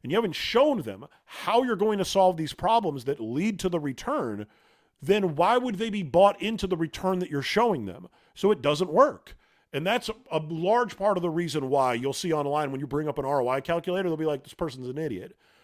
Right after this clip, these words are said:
This doesn't work." Well, really? Like, we started doing it here at Rocket about a week ago, all right?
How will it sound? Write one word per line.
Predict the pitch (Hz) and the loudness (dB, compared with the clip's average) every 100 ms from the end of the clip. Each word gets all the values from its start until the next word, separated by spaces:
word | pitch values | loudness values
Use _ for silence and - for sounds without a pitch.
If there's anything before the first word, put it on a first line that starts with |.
| _ | _
This | 175 165 | -2 2
doesn't | 180 160 127 | 0 0 0
work." | 147 101 - _ _ - | 0 0 -8 _ _ -6
Well, | 214 214 | -6 -6
really? | 160 185 240 302 269 - | -4 0 0 -2 -4 0
Like, | 165 - | 0 0
we | 160 262 | -4 -2
started | - 269 214 | 2 2 2
doing | 220 226 196 | 0 0 -2
it | 165 | -2
here | 214 | 2
at | 196 151 | 2 4
Rocket | 170 165 170 160 _ _ _ - | 4 4 0 -4 _ _ _ -12
about | 120 123 _ 208 220 | -12 -12 _ 2 2
a | |
week | 156 185 160 | 2 0 -2
ago, | 127 110 - 87 _ - | -4 -4 -6 -12 _ -4
all | |
right? | 120 165 | -2 -2